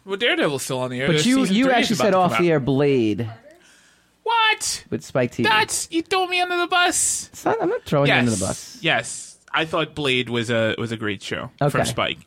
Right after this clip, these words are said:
Speaker 1: except for Blade.
Speaker 2: All right.
Speaker 1: Except for the guy who played Blade.
Speaker 2: Our guest writes for Bleeding Cool, and she is their Riverdale expert, and she's gonna come on and tell us all the cool things about Riverdale.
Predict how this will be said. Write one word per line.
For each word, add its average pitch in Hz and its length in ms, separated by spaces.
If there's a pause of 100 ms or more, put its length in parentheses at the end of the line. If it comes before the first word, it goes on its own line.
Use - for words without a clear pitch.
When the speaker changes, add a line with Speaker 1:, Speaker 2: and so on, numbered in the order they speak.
Speaker 1:
except 147 320
for 147 80
Blade. 110 360
Speaker 2:
All 120 140
right. - 160
Speaker 1:
Except - 260
for 143 140
the 135 80
guy 123 180
who 123 100
played 117 260
Blade. 104 340
Speaker 2:
Our 220 320
guest 202 320
writes 185 240
for 170 140
Bleeding 156 340
Cool, 160 400 (280)
and 135 140
she 151 200
is 143 100
their 135 180
Riverdale 151 460
expert, 120 480
and 120 80
she's 165 200
gonna 208 140
come 185 220
on 180 140
and 156 100
tell 147 180
us 131 200
all 147 400
the 139 100
cool 147 340
things 120 320
about 117 260
Riverdale. 110 540